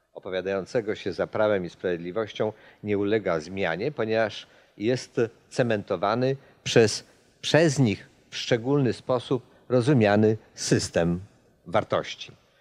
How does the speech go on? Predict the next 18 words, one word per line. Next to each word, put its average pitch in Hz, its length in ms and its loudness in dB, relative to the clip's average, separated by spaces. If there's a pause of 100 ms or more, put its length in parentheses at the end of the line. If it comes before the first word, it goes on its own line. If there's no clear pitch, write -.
(200)
który 113 160 0
jest, 101 280 -2
e, 101 140 2 (720)
utrwalany 117 760 2
w 90 80 -8
różnych 107 360 -4
postaciach, 95 800 -2 (320)
e, 85 340 4
dzisiaj 113 340 0
już 92 120 -4
także 82 340 -4
w - 60 -14
szkole, 113 680 2
nie 98 140 -4
mówiąc 98 400 -4
o 78 80 -2
mediach, 95 560 0
e, 87 140 0